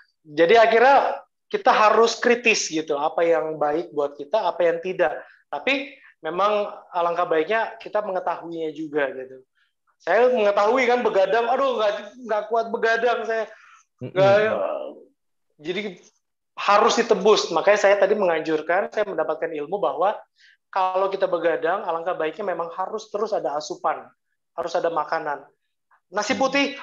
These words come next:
Speaker 1: nggak apa-apa, makan aja.
Speaker 2: Hmm.
Speaker 1: Eh, karena kan waktu itu kalau, kalau saya lagi kerja syuting gitu, kan saya nggak mungkin dong ngomong sama sutradara,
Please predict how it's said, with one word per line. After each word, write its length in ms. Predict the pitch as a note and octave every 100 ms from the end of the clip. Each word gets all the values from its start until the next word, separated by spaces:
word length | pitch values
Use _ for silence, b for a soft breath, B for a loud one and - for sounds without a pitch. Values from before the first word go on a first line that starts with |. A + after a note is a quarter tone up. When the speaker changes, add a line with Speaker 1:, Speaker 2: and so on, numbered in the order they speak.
| B
Speaker 1:
nggak 160 | F#3
apa-apa, 320 | G3+ A3+ A3 A#3 F#3
makan 300 | F#3+ G#3+ G3
aja. 240 | F#3 F3+ D3+ - _ _ _ _ _
Speaker 2:
Hmm. 480 | - G#2+ G#2+ F#2+ F2+
Speaker 1:
Eh, 460 | - D#3+ D#3+ D#3 -
karena 240 | - F#3+
kan 80 | C4
waktu 220 | C#4 A#3+ G#3+
itu 80 |
kalau, 160 | - C4
kalau 160 | G#3+ F#3
saya 240 | G3+ F#3+
lagi 160 | F#3 F#3+
kerja 320 | F#3+ F3+ F3
syuting 400 | - G#3+ G#3+ G3
gitu, 240 | B3+ A#3+
kan 80 | C#4
saya 160 | C#4+ D4
nggak 160 | G#3
mungkin 240 | C#4 D4 A#3
dong 160 | F#3+
ngomong 240 | F#3+ F#3+ F#3+
sama 80 |
sutradara, 560 | F#3 G3+ F#3+ F#3+ G3